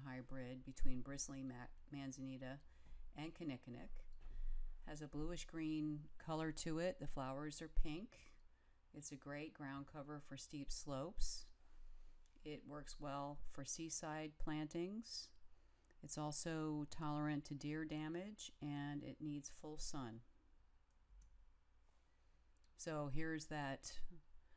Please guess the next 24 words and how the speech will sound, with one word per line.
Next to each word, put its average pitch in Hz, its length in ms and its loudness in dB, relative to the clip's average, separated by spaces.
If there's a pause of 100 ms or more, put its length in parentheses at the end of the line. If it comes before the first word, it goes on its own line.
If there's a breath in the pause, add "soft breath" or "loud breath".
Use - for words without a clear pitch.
(340 soft breath)
steep - 400 -2
slope 156 480 4 (180)
I 143 60 -2
was 143 160 -4
just 135 180 -8
talking 127 380 -2
about. 117 400 -4 (720 soft breath)
And 151 420 2
here's 156 160 -4
a 147 40 -4
close-up 147 500 -2
on 135 100 0
the 127 60 0
flowers. 117 640 -4 (180)
Really 151 240 -2
pretty 131 380 0
little 120 160 -8
plant. 117 320 -8 (4000)
Here's 160 160 -6
some 160 120 -4
more 135 140 -2 (100)
close-ups 139 520 0
on 135 140 -2
the 127 80 -4